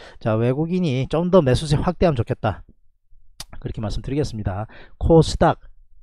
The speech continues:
자, 코스피 플러스 영점삼일 퍼센트 상승, 코스닥 플러스 영점삼팔 퍼센트 상승. 자, 코스닥도 여기 이백사십 일에, 아, 팔백 선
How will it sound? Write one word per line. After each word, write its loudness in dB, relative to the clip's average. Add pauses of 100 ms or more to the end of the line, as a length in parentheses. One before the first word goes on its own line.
(120)
자, -6
코스피 -2
플러스 -4
영점삼일 0
퍼센트 0
상승, -2 (340)
코스닥 2
플러스 0
영점삼팔 2
퍼센트 0
상승. -8 (720)
자, -4
코스닥도 0
여기 0 (120)
이백사십 0
일에, 2 (240)
아, -4
팔백 2
선 -2